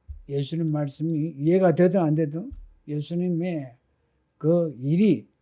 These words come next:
이해가 되든 안 되든, 예수님을 끝까지 따라가세요. 따라가면 우리가 시행착오를 겪을지라도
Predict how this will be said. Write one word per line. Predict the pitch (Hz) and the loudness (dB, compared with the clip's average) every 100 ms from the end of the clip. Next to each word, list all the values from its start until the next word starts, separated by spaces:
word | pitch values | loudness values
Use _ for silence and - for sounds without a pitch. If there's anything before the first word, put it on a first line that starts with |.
| _ - | _ -4
이해가 | 139 170 208 190 | 8 10 12 10
되든 | 151 180 180 | 8 4 6
안 | 147 | 4
되든, | 135 135 113 147 196 _ _ _ - | 2 -2 -6 -18 -20 _ _ _ -6
예수님을 | 143 131 147 156 156 151 | -4 -2 0 0 0 -2
끝까지 | - - 156 143 143 _ _ _ _ - | -6 -8 -6 -6 -10 _ _ _ _ 0
따라가세요. | - 269 175 117 - 110 _ _ _ _ _ _ _ _ _ _ _ _ _ _ - | 10 12 12 8 0 -8 _ _ _ _ _ _ _ _ _ _ _ _ _ _ 6
따라가면 | 262 226 160 156 107 - _ _ - - _ _ _ - | 10 12 12 8 4 -4 _ _ -20 -20 _ _ _ -12
우리가 | 127 139 139 143 185 - _ _ _ _ _ _ - | -4 0 2 0 -2 -8 _ _ _ _ _ _ -6
시행착오를 | - 156 156 160 - 147 151 139 | 0 4 6 4 0 -6 -6 2
겪을지라도 | - 233 247 160 180 143 120 - | 6 10 12 10 6 2 0 -6